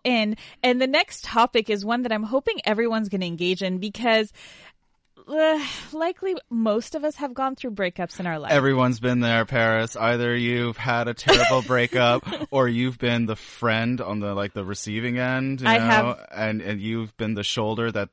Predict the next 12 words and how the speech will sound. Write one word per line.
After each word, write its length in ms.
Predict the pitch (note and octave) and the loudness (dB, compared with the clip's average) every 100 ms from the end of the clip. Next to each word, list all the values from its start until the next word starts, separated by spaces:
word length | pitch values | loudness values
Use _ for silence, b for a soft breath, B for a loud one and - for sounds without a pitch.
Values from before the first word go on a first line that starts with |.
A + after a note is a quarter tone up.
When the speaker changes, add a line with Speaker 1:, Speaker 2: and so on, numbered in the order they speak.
| - | -10
Speaker 2:
others 360 | - G#2+ A2 A2 | -8 -4 -4 -6
have 240 | A#2 G2+ F2 - | -6 -6 -8 -20
cried 340 | - A#2 B2 B2+ | -2 2 2 2
upon, 640 | - C3+ B2+ B2+ B2+ A#2 | -2 -2 0 0 0 -4
you 100 | G#2 | -6
know, 300 | G#2+ A2+ A#2 | -4 -4 -6
to 80 | G#2 | -6
help 200 | G#2+ G#2 | -6 -6
them 320 | G#2+ G#2+ G#2+ | -6 -6 -8
get 180 | G#2 G#2 | -6 -8
through 280 | - A#2 A2+ | -6 -4 -2
it. 80 | A2+ | -4